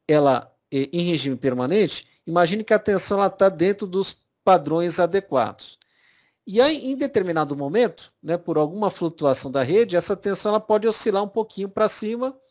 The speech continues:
e depois retornar, ou vai pra baixo e retorna, tá certo? Então, se ela for rapidamente pra cima e volta, né, muitas vezes não tem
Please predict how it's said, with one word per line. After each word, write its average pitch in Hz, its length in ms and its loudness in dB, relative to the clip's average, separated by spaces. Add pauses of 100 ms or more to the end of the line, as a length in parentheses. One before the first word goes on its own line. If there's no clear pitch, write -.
(320)
e 185 80 -10
depois 170 420 2
retornar, 208 800 0
ou 220 340 2
vai 185 160 4
pra 185 220 2
baixo 156 420 0
e 175 100 -10
retorna, 160 680 -2 (300)
tá 117 80 -10
certo? 208 480 -4 (640)
Então, 262 300 2
se - 200 0
ela 330 140 6
for 262 420 4
rapidamente 214 760 0
pra 214 180 0
cima 208 340 -8
e 175 120 -10
volta, 170 640 -2 (180)
né, 170 180 -12 (280)
muitas 220 360 2
vezes 202 240 2
não 247 120 -10
tem 233 340 -10